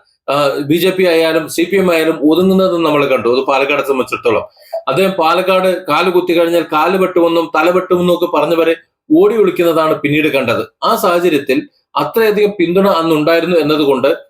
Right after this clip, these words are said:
അടുത്ത ഘട്ടത്തിൽ ആ പിന്തുണ ഒഴിവാക്കണം, അത്തരത്തിലുള്ള ഒരു പിന്തുണ ഇല്ലാതാക്കണം എന്ന് ഗൂഢ ഉദ്ദേശത്തോടു കൂടി കളിച്ചതാണോ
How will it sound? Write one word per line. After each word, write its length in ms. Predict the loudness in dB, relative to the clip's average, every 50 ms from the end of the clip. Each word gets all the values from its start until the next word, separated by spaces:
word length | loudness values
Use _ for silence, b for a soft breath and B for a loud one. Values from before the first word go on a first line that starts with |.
| _ _ -4 -4
അടുത്ത 240 | -2 -2 -2 0 0 0 0
ഘട്ടത്തിൽ 320 | 0 0 -2 -2 0 0 -2 -2 -2 -2
ആ 80 | -2 -2 -2 -2 -2
പിന്തുണ 380 | -2 0 2 2 2 2 2 2 0 0 0 0
ഒഴിവാക്കണം, 580 | 2 4 4 4 2 2 0 -2 -2 -4 -4 -4 -4
അത്തരത്തിലുള്ള 460 | -6 -4 -4 -4 -2 -2 -2 0 0 0
ഒരു 80 | 0 0 -2
പിന്തുണ 300 | -2 -2 0 0 0 0 0 -2 -4 B B B B B -2 -2
ഇല്ലാതാക്കണം 680 | 0 2 2 2 2 2 0 0 0 0 0 0 0 0
എന്ന് 220 | 0 0 2 0 0 -2 -2 -2
ഗൂഢ 240 | 0 2 2 4 2 2 2 0
ഉദ്ദേശത്തോടു 580 | -2 -2 -2 -2 -2 -2 -4 -2 0 0 0 2
കൂടി 240 | 2 2 0 0 0 -2
കളിച്ചതാണോ 560 | 0 -2 0 0 0 0 0 2 2 2 2